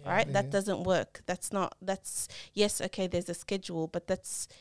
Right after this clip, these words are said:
Speaker 2: he's a part of that schedule in every part of it. Like, you know, he knows what's going on. He encourages it. He, um, shares,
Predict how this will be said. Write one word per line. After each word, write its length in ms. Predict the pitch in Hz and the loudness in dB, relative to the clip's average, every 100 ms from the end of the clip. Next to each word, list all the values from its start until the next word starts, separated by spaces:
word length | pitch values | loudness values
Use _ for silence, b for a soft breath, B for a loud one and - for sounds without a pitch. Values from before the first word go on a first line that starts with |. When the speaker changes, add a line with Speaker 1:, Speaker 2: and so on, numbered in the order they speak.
| B | B
Speaker 2:
he's 240 | - 247 254 | -2 2 4
a 60 | |
part 260 | - 214 220 | 4 6 6
of 80 | 208 | 4
that 140 | - | 0
schedule 400 | - 214 202 185 | 0 -4 -2 -2
in 100 | 175 | -2
every 360 | - 208 202 190 | -2 -2 -2 -4
part 340 | - 180 175 | -2 0 2
of 160 | 175 - | 0 -2
it. 140 | - - | -6 -4
Like, 420 | 175 160 165 - | -2 -2 -4 -8
you 60 | 175 | -6
know, 240 | 170 170 - | -4 -4 -6
he 240 | - 190 | -6 -4
knows 300 | 196 196 196 | 0 0 2
what's 220 | 185 - | -2 -2
going 320 | - 165 170 - | -2 0 0 0
on. 420 | - 240 233 226 226 B B - | 4 4 4 2 -2 B B -6
He 260 | 185 117 | -2 -2
encourages 680 | 175 - 220 214 214 220 196 | -2 0 4 4 4 -2 -2
it. 320 | 202 190 185 B B - | 2 2 2 B B -12
He, 480 | - 180 175 175 - | -4 -2 -2 -4 -4
um, 360 | 165 165 165 - _ _ - _ _ | -4 -4 -6 -8 _ _ -20 _ _
shares, 720 | - - 196 196 190 180 - | 0 4 6 4 2 -4 -14